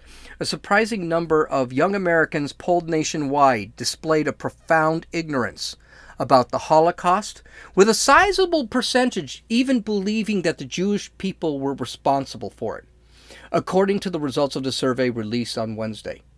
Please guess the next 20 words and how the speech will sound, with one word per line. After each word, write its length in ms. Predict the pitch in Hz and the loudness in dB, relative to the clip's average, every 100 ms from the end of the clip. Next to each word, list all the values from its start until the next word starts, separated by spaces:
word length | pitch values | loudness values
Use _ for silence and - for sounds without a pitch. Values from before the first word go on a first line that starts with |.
| _ _ _ _ - - - - | _ _ _ _ -20 -20 -8 2
In 260 | 185 185 | 4 4
the 340 | 175 175 165 - | 0 -4 -6 -2
first 300 | - 254 - | 6 6 6
ever 300 | 240 226 226 | 0 4 2
survey 480 | 214 - 208 196 190 | 2 4 4 4 0
of 160 | - 160 | 0 0
young 220 | 170 180 | 0 0
people 260 | - 185 185 | -2 -6 -6
between 400 | 143 - 147 131 | -8 -4 -2 -2
eighteen 360 | 175 226 - 208 | -4 -4 -4 -2
and 160 | 170 - | -4 0
thirty-nine, 580 | 175 170 165 160 127 104 | 0 2 0 0 0 -4
I, 260 | 147 160 190 | -6 -2 0
I'm 80 | 196 | 0
sorry, 320 | - 214 160 | 6 8 8
thirty-nine 520 | - 220 202 196 180 | 6 6 6 6 4
is 120 | 143 | 6
not 160 | 185 165 | 6 6
that 140 | 156 147 | 4 4
young. 280 | 139 113 | 2 2